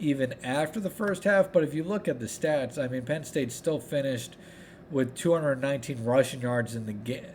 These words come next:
Sorry, not two hundred nineteen. Still finished a hundred sixty-four rushing yards in the game. Uh, Bo Pribula had five point two yards per carry.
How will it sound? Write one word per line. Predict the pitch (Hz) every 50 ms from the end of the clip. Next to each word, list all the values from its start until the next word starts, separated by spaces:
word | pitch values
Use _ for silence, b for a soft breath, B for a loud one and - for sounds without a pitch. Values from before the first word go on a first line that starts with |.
| - - 110
Sorry, | - 120 104 101
not | 101 101 98 98
two | - 107
hundred | 101 101 101
nineteen. | 101 98 - - - B B B B B
Still | - 202 185
finished | 185 180 170 147 151
a | 143
hundred | 147 160 165 156 123
sixty-four | - 190 - - - 120 - - 151 151 147 139 131 120 B B B B B B
rushing | 147 143 143 143 - - 143 123
yards | 123 131 131 131 123 123 -
in | 147 151 135
the | 127 120
game. | 107 104 113 123 127 127 127 127 123 120 - B B B B B B B
Uh, | - 110 104 104 104 107
Bo | 107 - 147 156 156
Pribula | - 135 120 123 135 143 151 156 147 123
had | 117 135 135 135 131 127 131 - - - - -
five | - - 143 131 139 135 -
point | 143 135 113 -
two | - 135 131
yards | 123 127 123 123 123 113 -
per | - 107
carry. | - - 123 120 123 127 127 123 123